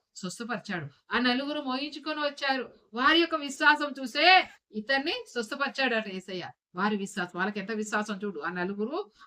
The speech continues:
అనుకొని ఉంటారు, "యేసయ్య దగ్గర పోదాం రా. ఒరే పిచ్చోడా, నీకు పక్షవాతం వచ్చింది, పక్షవాయువు వచ్చింది, నిన్ను మోసుకుపోతాం రారా" అని చెప్పి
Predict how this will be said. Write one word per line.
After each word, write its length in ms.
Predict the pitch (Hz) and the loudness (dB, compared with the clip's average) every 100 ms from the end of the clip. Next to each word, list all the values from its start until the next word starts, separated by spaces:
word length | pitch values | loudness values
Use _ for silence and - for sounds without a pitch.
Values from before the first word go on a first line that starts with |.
| 190 | -8
అనుకొని 300 | 214 233 214 | -2 0 -2
ఉంటారు, 280 | 190 190 147 _ - | -2 -6 -8 _ -8
"యేసయ్య 320 | 196 226 208 | -6 -2 -2
దగ్గర 140 | 190 180 | -4 -6
పోదాం 240 | 202 196 | -6 -6
రా. 200 | 185 175 - _ 220 | -8 -10 -12 _ 0
ఒరే 120 | 247 | 2
పిచ్చోడా, 440 | 240 247 262 240 - - | 2 0 2 2 0 -8
నీకు 160 | 233 226 | -6 -2
పక్షవాతం 460 | 214 214 226 220 | -2 0 -2 -2
వచ్చింది, 320 | 226 220 233 220 | -6 -6 -4 -4
పక్షవాయువు 440 | 196 240 226 220 | -4 -2 -2 -2
వచ్చింది, 340 | 208 240 196 - - | -4 -6 -8 -12 -6
నిన్ను 160 | 247 262 | -2 0
మోసుకుపోతాం 520 | 226 269 285 285 254 | 0 0 -2 0 2
రారా" 240 | 233 247 | 4 4
అని 140 | 220 220 | 4 2
చెప్పి 360 | 240 269 440 | -2 0 -2